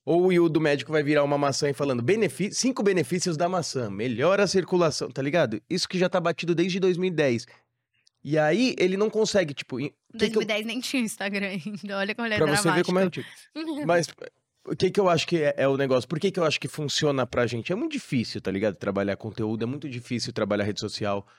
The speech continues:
Speaker 1: cê, é, posicionar alguém, é,
Speaker 2: É muito
Speaker 1: comunicar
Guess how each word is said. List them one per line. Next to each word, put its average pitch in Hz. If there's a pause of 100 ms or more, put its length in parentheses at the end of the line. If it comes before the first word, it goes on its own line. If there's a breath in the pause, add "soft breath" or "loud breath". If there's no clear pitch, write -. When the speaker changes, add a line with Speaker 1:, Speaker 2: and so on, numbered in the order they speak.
(300 soft breath)
Speaker 1:
cê, -
é, 107
posicionar 131
alguém, 107 (680 soft breath)
é, 113
Speaker 2:
É 104 (220)
muito 101
Speaker 1:
comunicar 165